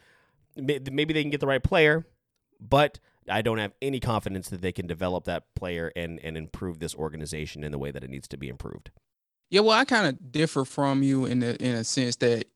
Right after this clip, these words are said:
Speaker 2: well, we, we've already kinda talked on it with, with Joe Cullen. We s-, we're seeing the growth. So if that player is a defensive player and he's the number two or number one overall pick,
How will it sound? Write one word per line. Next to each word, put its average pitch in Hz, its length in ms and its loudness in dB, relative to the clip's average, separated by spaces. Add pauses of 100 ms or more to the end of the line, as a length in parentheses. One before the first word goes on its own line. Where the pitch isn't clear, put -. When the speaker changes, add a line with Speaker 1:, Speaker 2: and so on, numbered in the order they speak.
Speaker 2:
well, 147 240 8
we, 175 260 2
we've 175 160 2
already 160 280 6
kinda 127 260 0
talked 127 360 0
on 120 200 2
it - 200 -4
with, 120 340 0 (1080)
with 120 260 2
Joe 147 240 4
Cullen. 151 460 2
We 139 160 0
s-, - 400 -6
we're 139 340 4
seeing 143 520 2
the 117 100 -2
growth. 135 520 4 (220)
So 143 200 6
if 135 100 0
that 156 160 6
player 170 200 6
is 139 80 0
a 120 100 0
defensive 123 640 0
player 135 360 4
and 120 200 0
he's 127 180 -2
the 120 120 0
number 123 300 2
two 143 200 2
or 123 200 2
number 123 260 0
one 127 220 4
overall 120 400 4
pick, - 240 0